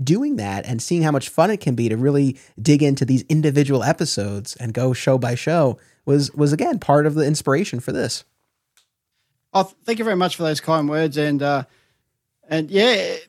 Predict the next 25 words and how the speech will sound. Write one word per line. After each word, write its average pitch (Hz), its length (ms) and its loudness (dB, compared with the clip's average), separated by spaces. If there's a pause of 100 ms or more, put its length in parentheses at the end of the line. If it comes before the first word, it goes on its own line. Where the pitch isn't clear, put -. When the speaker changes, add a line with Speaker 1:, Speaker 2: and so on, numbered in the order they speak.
(340)
Speaker 2:
and 190 120 2
the 190 60 2
best 196 220 2
thing 202 160 2
about 165 260 2
it, - 260 -6
I 170 100 0
love 170 180 2
the 165 60 -4
fact 156 240 -4
that 151 60 -12
we, 156 200 -8 (160)
you 160 80 -20
got 160 120 -6
the 160 60 -6
opportunity 160 400 -4
to 160 60 -2
have 151 160 -2
some 139 100 -10
great 156 220 -4
guests 156 200 -6
on 147 80 -8
your 147 120 -4
podcast 156 480 -6
already, 156 480 -2